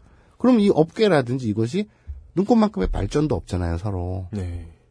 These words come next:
Speaker 2: 그러니까 어찌 보면 지금 마사오님 그 오거 디브이디의 이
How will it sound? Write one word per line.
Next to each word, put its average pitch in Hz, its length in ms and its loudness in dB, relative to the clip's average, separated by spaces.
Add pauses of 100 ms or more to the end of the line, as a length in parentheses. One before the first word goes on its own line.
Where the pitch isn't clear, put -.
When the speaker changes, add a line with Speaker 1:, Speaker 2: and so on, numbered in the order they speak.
(920)
Speaker 2:
그러니까 - 220 -4
어찌 143 240 -4
보면 160 380 2
지금 135 600 -2
마사오님 98 1800 -4
그 85 220 -12 (180)
오거 117 380 -4
디브이디의 92 680 -12
이 87 280 -16